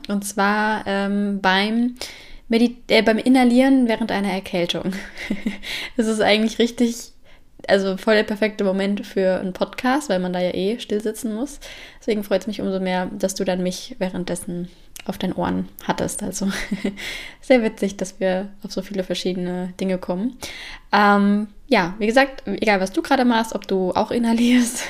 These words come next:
<laughs> dann gute Besserung. Oder ob du dir was Leckeres kochst, gerade mit dem Hund oder Baby spazieren bist oder einfach gemütlich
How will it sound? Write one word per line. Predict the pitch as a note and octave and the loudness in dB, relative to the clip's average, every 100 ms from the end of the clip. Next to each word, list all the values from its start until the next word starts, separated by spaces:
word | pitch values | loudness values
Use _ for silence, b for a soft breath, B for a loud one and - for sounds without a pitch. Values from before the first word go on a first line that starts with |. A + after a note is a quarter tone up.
| G3 | -8
<laughs> | - | -2
dann | G3+ F#3+ F#3+ | 0 0 -2
gute | - G3 | -2 0
Besserung. | G3+ G3+ B3 B3 B3+ B B B B B B | -2 0 2 4 2 B B B B B B
Oder | - G#3 G3 F#3+ F#3+ F#3 | 0 4 6 6 4 2
ob | F#3 - | 0 -6
du | F#3+ F#3 F#3 | -2 0 0
dir | F3+ F3+ F3 F3 | 0 0 0 0
was | F3 | -2
Leckeres | F#3+ F3+ F#3 F3 G3 | -2 -2 -4 -4 -4
kochst, | - D4 D4 D4 - | 2 4 4 0 -12
gerade | - G3 F#3+ G3 G3 G3 | -4 -2 0 0 0 -2
mit | F#3+ F#3+ | -4 -4
dem | F#3+ G3+ | -4 0
Hund | B3+ B3+ C4 | 2 2 2
oder | F#3+ | -2
Baby | G3 A3 A3 A3 | 0 -2 0 -2
spazieren | A3+ - G#3 - A3+ A3 | -4 -8 -6 0 0 0
bist | G3 G3+ G3+ | -2 -4 -4
oder | F#3+ F#3 | -4 -4
einfach | F3+ F#3 F3+ | -6 -6 -6
gemütlich | F#3+ F3 F3 F3 F3+ - | -4 -6 -4 -4 -6 -10